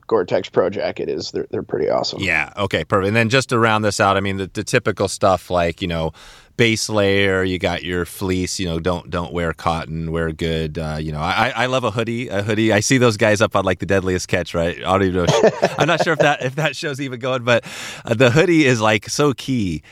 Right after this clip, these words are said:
Speaker 2: You know, it's for, I don't know
Speaker 1: Yep.
Speaker 2: why. Do you guys, I mean, you probably work the hoodie too, but it keeps kinda your back of your head, neck warm, uh, and you throw a hood, you throw a Gore-Tex over that, and you're, you're, you're good to go, right?
Speaker 1: Oh,
Speaker 2: In the
Speaker 1: yeah.
Speaker 2: waders?
Speaker 1: Yep, yep, yep. Mer-, you know,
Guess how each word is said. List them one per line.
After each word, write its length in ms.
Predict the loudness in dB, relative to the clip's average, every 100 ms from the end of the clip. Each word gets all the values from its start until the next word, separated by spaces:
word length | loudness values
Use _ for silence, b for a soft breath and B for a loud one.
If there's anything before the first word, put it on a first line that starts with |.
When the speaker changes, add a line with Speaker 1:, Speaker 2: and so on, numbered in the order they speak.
| B
Speaker 2:
You 100 | 2
know, 160 | 4 4 2
it's 200 | 0 0
for, 140 | 2
I 60 | 4
don't 80 |
know 60 | 4
Speaker 1:
Yep. 80 | 4
Speaker 2:
why. 140 | 2
Do 100 | 2
you 100 | -2
guys, 220 | 0 0 0
I 40 |
mean, 140 | 0
you 140 | -2 -2
probably 220 | 0 2
work 200 | 0 -2
the 80 | 0
hoodie 180 | 0 2
too, 140 | 0
but 120 | 0
it 40 | 0
keeps 300 | -2 -4 -2
kinda 220 | -2 0
your 140 | -2
back 240 | 0 0 -2
of 60 |
your 140 | -2 -2
head, 260 | 0 -2
neck 280 | -2 -4 -4
warm, 480 | -6 -4 -2 -2 -4
uh, 100 | -8 -8
and 300 | -6 -6 -8
you 160 | -10
throw 240 | -4 0 0
a 80 | 2
hood, 180 | 0 0
you 100 | 0
throw 200 | 4 4
a 40 |
Gore-Tex 400 | 4 2 2 -2
over 160 | -2 -2
that, 260 | 0 0 -2
and 80 |
you're, 220 | -4 -4 -4
you're, 240 | -4 -2
you're 160 | -2 -2
good 160 | -2
to 60 | -2
go, 180 | -2 -2
right? 320 | -4 -8 -10 _ _ 4
Speaker 1:
Oh, 80 |
Speaker 2:
In 20 | 4
the 60 |
Speaker 1:
yeah. 60 | 4
Speaker 2:
waders? 220 | 0 0
Speaker 1:
Yep, 200 | 0 0
yep, 240 | -2 -4 -4 _ _ -4
yep. 220 | 0 0
Mer-, 320 | -2 -6 -6 -8 -10
you 80 | -6
know, 240 | -6 -8